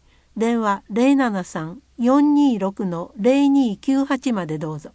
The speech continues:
アレルギー週間、市民公開講座。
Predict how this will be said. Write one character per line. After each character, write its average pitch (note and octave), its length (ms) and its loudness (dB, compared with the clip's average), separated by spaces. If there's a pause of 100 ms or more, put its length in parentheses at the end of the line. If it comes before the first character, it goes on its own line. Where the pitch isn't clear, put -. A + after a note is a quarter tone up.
(1600)
ア G#3+ 140 -6
レ D4 120 2
ル D4 160 4
ギ C#4 200 4
ー - 20 4
週 B3 280 -4
間、 D3 300 -12 (180)
市 - 280 0
民 A#3 240 2
公 B3+ 240 0
開 A3+ 260 -4
講 F#3 240 -8
座。 D3+ 160 -18